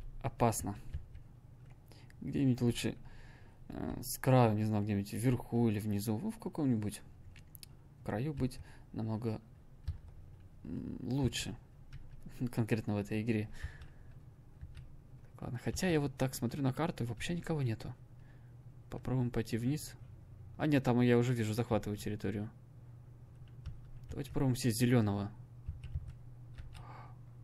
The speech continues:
А что я з-, сам себя убил? Как же так? Я сильно испугался.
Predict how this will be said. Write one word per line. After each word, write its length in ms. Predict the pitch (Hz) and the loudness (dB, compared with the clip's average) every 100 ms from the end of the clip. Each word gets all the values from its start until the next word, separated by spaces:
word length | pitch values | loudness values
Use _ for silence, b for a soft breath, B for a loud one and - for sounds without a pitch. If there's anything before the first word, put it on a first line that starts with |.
| - | -12
А 200 | - - | -4 -4
что 260 | 135 - 139 | -4 2 4
я 60 | |
з-, 160 | 117 - - - - | 4 2 -10 -16 -12
сам 320 | - 117 113 | -4 -2 -2
себя 380 | - 127 127 120 | -4 2 4 4
убил? 260 | - 117 - - - - - - - B B B B B B B - - - - - | 2 0 -2 -6 -6 -10 -14 -14 -16 B B B B B B B -14 -14 -12 -12 -12
Как 240 | - - | -16 -6
же 100 | 123 | -2
так? 220 | 113 117 | 0 2
Я 120 | 120 | 2
сильно 340 | 113 123 117 113 | 4 4 4 4
испугался. 580 | - 131 123 107 - | 2 0 2 0 -2